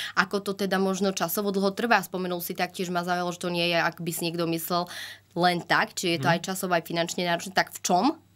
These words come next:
Speaker 1: je to náročné a potom ako to teda vyzerá?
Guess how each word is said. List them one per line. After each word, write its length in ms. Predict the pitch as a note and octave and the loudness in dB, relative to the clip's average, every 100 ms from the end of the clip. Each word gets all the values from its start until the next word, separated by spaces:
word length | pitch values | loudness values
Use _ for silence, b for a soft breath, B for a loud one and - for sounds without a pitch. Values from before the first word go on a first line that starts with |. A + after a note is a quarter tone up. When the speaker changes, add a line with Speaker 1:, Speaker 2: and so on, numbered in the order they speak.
| - - | -16 -8
Speaker 1:
je 100 | E3+ | -4
to 160 | F3 | 0
náročné 560 | E3+ E3+ F#3+ F#3+ B3 A#3+ | 2 2 2 0 2 4
a 80 | G3 | 2
potom 320 | G3+ G3+ G3 | 0 0 0
ako 160 | F3+ F#3+ | 0 -4
to 140 | F#3+ F3 | -6 -4
teda 320 | F3+ E3+ E3+ | -2 2 0
vyzerá? 480 | E3 D3+ D3 D3+ | 0 -4 -4 -4